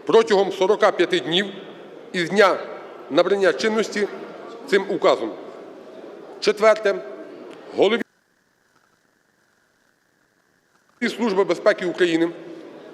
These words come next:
начальнику управління державної охорони України, голові Служби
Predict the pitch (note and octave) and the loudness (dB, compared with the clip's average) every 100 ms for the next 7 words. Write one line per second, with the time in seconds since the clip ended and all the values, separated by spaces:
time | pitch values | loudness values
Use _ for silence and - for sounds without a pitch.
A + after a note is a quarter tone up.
0 | - - C#3 F3+ A#3+ A#3 G#3+ - F#3+ F3 | -20 -8 0 4 4 4 0 -2 -4 0
1 | F#3 G3+ G#3+ F3 E3 D#3+ G#3+ E3+ F3 D3 | 0 0 0 0 2 2 4 4 0 0
2 | F3+ F#3 D3+ C#3+ D#3 D3 D3+ - - - | 2 4 2 0 0 0 -2 -4 -12 -16
3 | - - - - - - - E3+ A#3 A#3 | -18 -18 -20 -20 -20 -10 2 2 4 0
4 | F#3+ G#3 G#3 D3+ C3 | -2 -4 -4 0 0